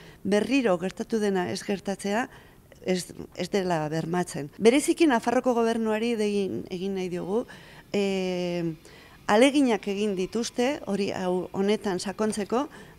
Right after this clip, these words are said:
baina beti badago partidu, em, e, bueno, aurreko legealdian egin zen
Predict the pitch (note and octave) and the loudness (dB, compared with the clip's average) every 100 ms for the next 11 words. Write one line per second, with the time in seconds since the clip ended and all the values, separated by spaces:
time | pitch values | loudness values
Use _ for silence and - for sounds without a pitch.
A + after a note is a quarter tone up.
0 | - F#3+ F#3+ F3 - - - - G#3 A3 | -4 0 2 0 -4 -20 -20 0 0 2
1 | A3+ G3 G3+ G3+ G#3+ G#3 A2+ - G3+ B3 | -2 0 -2 -2 -2 -2 -6 -6 -4 0
2 | A3+ F#3+ F#3+ G3 F#3 F#3 - F#3+ F#3+ F3+ | 0 0 -2 -4 -4 -6 -6 -4 -4 -4
3 | F3 G3 F3+ - - F#3 F#3+ G#3 - G#3 | -4 -2 -2 -4 -8 -4 -2 -2 -2 -2
4 | G3 G3 G3+ G3+ F#3 F3 F#3 - F#3+ F#3 | 0 -2 0 0 -2 -2 -4 -4 -4 0